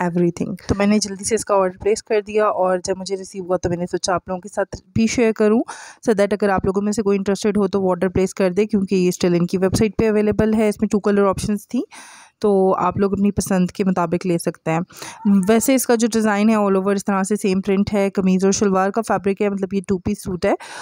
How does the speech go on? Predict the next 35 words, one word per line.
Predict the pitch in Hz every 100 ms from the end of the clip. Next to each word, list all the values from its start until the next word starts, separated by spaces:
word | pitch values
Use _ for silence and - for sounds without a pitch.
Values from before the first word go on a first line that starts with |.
| - -
और | 196
नेकलाइन | 196 190 196 185
इसके | 185 -
साथ | 202 190
एम्ब्रॉयडर्ड | 196 180 170 170 165
दी | 170
गई | 170 170
है। | 180
अच्छा, | 180 254
सबसे | 262 233 294
प्यारी | 277 202 196
चीज़ | 208 208
जो | 196 208
सूट | - 196
की | -
मुझे | 190 190
लगी | 190 175 180
वो | 180
ये | 190 175
थी | 175 202
कि | 220
इसके | - 202
अंदर | 185 185
गोल्ड | 170 180 196
प्लस | 202 202
सिल्वर | - 185 175 185
जो | 185
है | 196
ना | 190 269 - - - -
वो | 214 208 214
प्रिंटिंग | - 196 190 220
हुई | 202 180
हुई | 170
थी, | 196 233 294 320
मतलब | 175 190 180